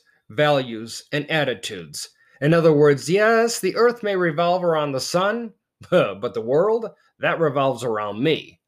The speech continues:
It's a negative spin on that. And then finally, superego, concerned with the ideal. On the surface, again, it's fairly easy to look at these three parts of the human mind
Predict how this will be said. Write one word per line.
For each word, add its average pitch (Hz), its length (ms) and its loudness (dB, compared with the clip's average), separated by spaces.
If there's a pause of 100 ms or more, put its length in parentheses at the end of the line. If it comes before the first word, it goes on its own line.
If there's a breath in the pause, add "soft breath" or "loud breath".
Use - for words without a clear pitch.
(120)
It's - 120 -14
a 135 40 -10
negative 156 440 -6
spin 185 300 -6
on 107 160 -6
that. - 720 -20
And 170 140 4
then 175 140 6
finally, 170 680 -2 (120)
superego, - 1040 -10 (600)
concerned 156 720 -4
with 127 240 -10
the 131 160 -8
ideal. 104 600 -12 (1500 loud breath)
On 226 200 0
the 226 80 4
surface, 185 640 0 (140)
again, 170 540 2
it's 165 180 -2
fairly 262 440 -2
easy 190 720 -8 (200)
to 156 100 2
look 202 300 2
at 175 160 2
these 180 340 -6
three 120 640 -6 (1400)
parts 190 400 0
of 147 100 -6
the 147 80 -2
human 139 460 -4
mind 156 480 -6